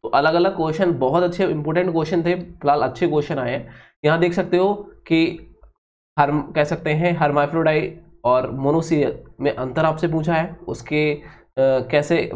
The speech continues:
स्पष्ट करेंगे आप अंतर के बारे में। और उसके बाद में आईएपीटी और,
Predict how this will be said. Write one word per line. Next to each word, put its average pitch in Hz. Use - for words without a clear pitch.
स्पष्ट 156
करेंगे 160
आप 156
अंतर 139
के 156
बारे 151
में। 160
और 117
उसके 117
बाद 131
में 139
आईएपीटी 165
और, 139